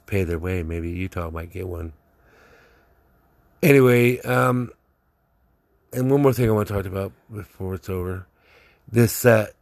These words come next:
app called Slasher. I don't know what it is, but every time I'm on there, I try, I request. There's a lot of people on there that request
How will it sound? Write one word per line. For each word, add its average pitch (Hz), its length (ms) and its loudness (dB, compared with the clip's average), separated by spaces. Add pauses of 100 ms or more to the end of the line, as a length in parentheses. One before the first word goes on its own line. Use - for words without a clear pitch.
(140)
app 117 300 -4
called 98 260 -2
Slasher. 123 680 -2 (1400)
I 151 100 -2
don't 147 140 4
know 147 100 6
what 143 180 6
it 123 100 0
is, 127 280 2
but 110 340 -4 (440)
every 120 160 -6
time 131 220 0
I'm 113 160 2
on 113 180 2
there, 98 160 0
I 95 80 -2
try, 110 200 -8
I 110 260 -8 (520)
request. 113 720 -4 (480)
There's 104 140 -6
a 127 40 2
lot 139 140 6
of 120 60 -4
people 113 240 0
on 101 100 0
there 92 260 0
that 101 320 -14
request 98 460 -6